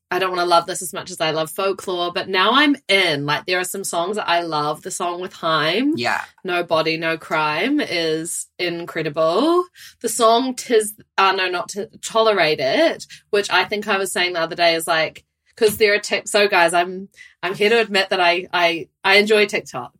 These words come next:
Speaker 2: There she
Speaker 1: I
Speaker 2: is.
Speaker 1: enjoy TikTok.
Speaker 2: There
Speaker 1: I'm
Speaker 2: she
Speaker 1: finally
Speaker 2: is.
Speaker 1: saying it on my own platform. Um, and there are TikToks to Tolerate It set to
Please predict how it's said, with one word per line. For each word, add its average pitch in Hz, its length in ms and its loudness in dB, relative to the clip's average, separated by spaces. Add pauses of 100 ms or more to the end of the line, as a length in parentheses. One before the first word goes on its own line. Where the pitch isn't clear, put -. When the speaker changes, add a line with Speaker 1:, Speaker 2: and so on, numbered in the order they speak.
(120)
Speaker 2:
There 131 100 -2
she 208 60 6
Speaker 1:
I 214 200 8
Speaker 2:
is. 220 240 4
Speaker 1:
enjoy 208 200 0
TikTok. 160 420 -6
Speaker 2:
There 139 120 2
Speaker 1:
I'm 202 140 4
Speaker 2:
she - 80 0
Speaker 1:
finally 247 320 4
Speaker 2:
is. 269 100 -6
Speaker 1:
saying 208 240 2
it 202 220 0
on 196 160 -2
my 180 240 0
own 240 140 -2
platform. 165 760 -6 (400)
Um, 196 300 4
and 208 120 0
there 226 120 4
are 220 40 2
TikToks 220 640 -2
to 208 80 -10
Tolerate 196 540 0
It 190 220 -2
set - 340 -8
to 175 380 -4